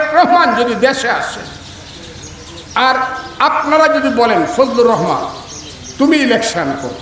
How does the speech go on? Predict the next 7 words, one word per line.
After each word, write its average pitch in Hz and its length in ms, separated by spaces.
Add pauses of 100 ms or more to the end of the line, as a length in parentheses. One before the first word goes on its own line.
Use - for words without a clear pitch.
(1080)
আমি 190 260
ষাট 226 280 (160)
বছর 170 300 (120)
যাব, 123 120 (1040)
ষাট 415 560
বছর 294 400
যাব 180 400